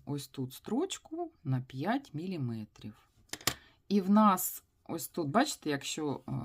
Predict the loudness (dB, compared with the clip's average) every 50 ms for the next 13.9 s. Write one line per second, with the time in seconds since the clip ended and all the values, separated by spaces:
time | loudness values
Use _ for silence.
0 | -8 -12 _ _ _ -6 -6 -2 -2 -2 -2 -2 -2 -4 -4 -4 -4 -2 -2 -2
1 | 0 4 4 4 4 4 2 2 -2 -4 -6 _ -20 -20 -20 -20 -20 -20 -20 _
2 | _ -2 0 2 6 6 8 8 8 8 6 4 -4 -8 0 4 6 6 6 6
3 | 4 0 -2 -2 -2 -2 -2 -4 -4 -4 -4 -6 0 2 2 2 2 0 -4 -2
4 | 0 2 4 4 4 4 0 -6 -8 -4 -4 -2 -2 0 0 0 0 0 -2 -4
5 | -6 -8 -10 -12 -10 -10 -12 -12 -14 -16 -18 -18 -14 -10 -10 -8 0 2 4 4
6 | 4 2 -2 -2 0 0 0 0 -2 -16 -20 -20 -20 -18 -14 -2 -2 0 0 2
7 | 6 8 10 10 10 8 6 2 2 2 -4 -12 -10 -6 0 0 0 0 0 2
8 | 4 6 6 6 6 4 2 2 -2 0 2 2 2 2 0 -6 -4 -2 -2 -2
9 | 0 -2 -2 -4 -8 -10 -12 -12 -12 -14 _ _ _ _ -14 -14 -14 -14 -14 -14
10 | -14 -14 -14 _ -20 -20 _ _ _ _ -20 _ _ -14 -14 -14 _ _ _ _
11 | _ _ _ _ _ _ _ _ _ _ -14 -14 -14 -14 _ -20 -20 -20 _ -20
12 | _ _ _ _ _ _ _ -20 -20 -20 -20 -20 -20 -20 -20 _ _ _ _ _
13 | _ _ _ _ _ _ _ _ -8 -6 -2 4 6 6 6 6 2